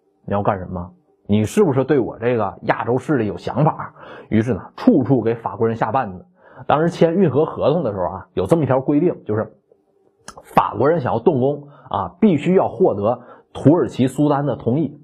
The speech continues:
英国就抓住这条规则啊，找到苏丹陈述利害。说运河开通之后啊，埃及和土耳其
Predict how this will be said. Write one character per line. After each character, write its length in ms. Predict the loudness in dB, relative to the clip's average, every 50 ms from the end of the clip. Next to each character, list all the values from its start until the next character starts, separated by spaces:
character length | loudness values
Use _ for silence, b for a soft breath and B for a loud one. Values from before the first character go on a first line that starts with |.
| b b b b b b
英 240 | 2 4 4 4 2
国 140 | 2 0 0
就 100 | 0 -2
抓 260 | 0 0 0 0 0 -4
住 120 | -6 -6
这 120 | -6 -4
条 180 | -4 -4 -4 -4
规 220 | -2 0 0 0
则 140 | -2 -4 -6
啊， 380 | -8 -10 -12 -12 -12 -12 -12 -8
找 160 | -6 -6 -4
到 100 | -4 -4
苏 200 | -4 0 2 4
丹 260 | 4 4 2 0 -6 -12 -18 _
陈 220 | -6 -4 -4 -2
述 140 | 0 0 0
利 140 | 0 0 0
害。 260 | -2 -4 -4 -6 -12 _ _ _ _ _ B B B B B B B B _
说 120 | -6 -2
运 180 | 0 2 2 2
河 180 | 0 -2 -4
开 200 | -4 -2 -4 -2
通 160 | -2 0 -2 0
之 120 | 0 -2
后 200 | 0 0 -2 -2
啊， 200 | -4 -8 -14 -18 _ b b b b
埃 220 | 0 2 2 2
及 200 | 0 0 0 0
和 120 | 0 0 -2
土 160 | 0 0 0
耳 140 | 0 0 -2
其 420 | -8 -10 -4 -4 -4 -4 -6 -10